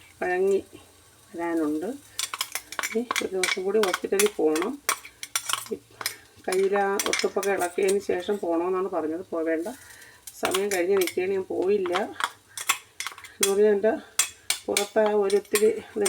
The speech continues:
ലെവലായി ഒക്കെ വരാനുണ്ട്. അപ്പം എന്നെ പുറത്ത് ഒട്ടിച്ചിരുന്ന അത് ഇളകുമ്പോൾ ചെല്ലണമെന്നാണ് പറഞ്ഞത്. അപ്പം ഉം,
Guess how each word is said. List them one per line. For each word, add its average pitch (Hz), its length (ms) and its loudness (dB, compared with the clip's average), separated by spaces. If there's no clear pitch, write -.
ലെവലായി 196 460 2
ഒക്കെ - 200 -8
വരാനുണ്ട്. 170 560 -2
അപ്പം - 200 -4
എന്നെ 196 220 2
പുറത്ത് 180 320 -4
ഒട്ടിച്ചിരുന്ന 196 520 0
അത് 196 160 0
ഇളകുമ്പോൾ 196 400 0
ചെല്ലണമെന്നാണ് 190 540 -2
പറഞ്ഞത്. 151 320 -2
അപ്പം 196 220 -4
ഉം, 185 180 -2